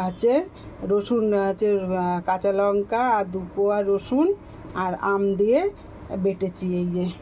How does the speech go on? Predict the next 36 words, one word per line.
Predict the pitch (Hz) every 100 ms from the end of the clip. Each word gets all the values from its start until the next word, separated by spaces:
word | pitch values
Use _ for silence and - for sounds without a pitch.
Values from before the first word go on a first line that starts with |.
| - -
ধনে | 180 180
পাতাটা | 180 - -
হেভি | 180 180 202 247
হয়েছে | 247 240 226
বন্ধুরা, | 202 202 185 185 175 - - -
হ্যাঁ, | 196 208
মনে | 202 202
হচ্ছে | 220 - 254
আচার, | 208 190 208 202
আচার, | 202 214
আচার | 202 202 190 190 - -
টাইপের, | 196 180 175 160 - - - -
খুব | 262
সুন্দর | - 233 240 277
লাগছে | 240 202 180 175
ধনে | 190 190
পাতা। | 190 185 180 175 - -
তেঁতুল | 214 208 226 214
না | 226
হলে | 226 240
কি | 247 240
হয়েছে, | 202 180 180 175
এমনি | 180 202 214 196
এটাই | 196 220
ভালো | 220 196 185
লাগছে | 180 175 175
বেশি। | 180 175 - 175 - - - - - - - - - - -
আচ্ছা, | 190 - 185
আর | 185
এখানে | 196 226 233
সেই | 233 233
সকালবেলা | 226 202 - 302
একটু | - -
ভাজা | 196 196 196 185
টাজা | 196 - - - -
ছিল, | 214 202